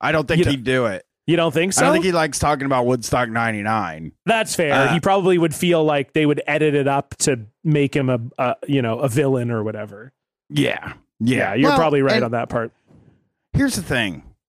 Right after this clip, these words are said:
Speaker 1: Uh, uh, they also spend a lot of time talking about the culture and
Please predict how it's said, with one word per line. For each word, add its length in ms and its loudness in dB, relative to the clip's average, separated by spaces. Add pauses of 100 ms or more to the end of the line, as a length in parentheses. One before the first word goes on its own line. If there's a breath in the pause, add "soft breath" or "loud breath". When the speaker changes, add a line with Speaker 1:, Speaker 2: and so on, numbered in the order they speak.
(300)
Speaker 1:
Uh, 260 2 (100)
uh, 540 2 (680)
they 200 0
also 760 2 (960)
spend 440 0
a 80 2
lot 320 2
of 100 -2
time 500 0
talking 460 0
about 300 0
the 100 -2
culture 800 -2 (520 loud breath)
and 300 0